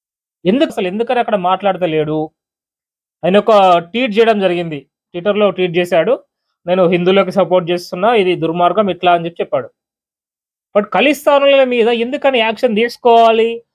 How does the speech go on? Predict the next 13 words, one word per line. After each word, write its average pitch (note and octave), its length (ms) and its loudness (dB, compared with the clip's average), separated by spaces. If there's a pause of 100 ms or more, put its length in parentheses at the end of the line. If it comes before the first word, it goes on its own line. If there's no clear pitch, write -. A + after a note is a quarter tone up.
(180)
అని G3 120 -4
ఒక్క G#3 180 -2
మాట A3+ 240 0
కూడా A3 160 2
మాట్లాడట్లేదు. G3+ 720 0 (1900)
మన D#3 180 4
దగ్గర A3+ 300 4
పప్పు F3 360 -2
ఎట్లనో G#3+ 360 0
ఇక్కడ E3 260 -2 (840)
ఆయన F#3+ 220 0
ప్రవర్తన F#3+ 400 2
అట్లుంటది. D#3 420 -4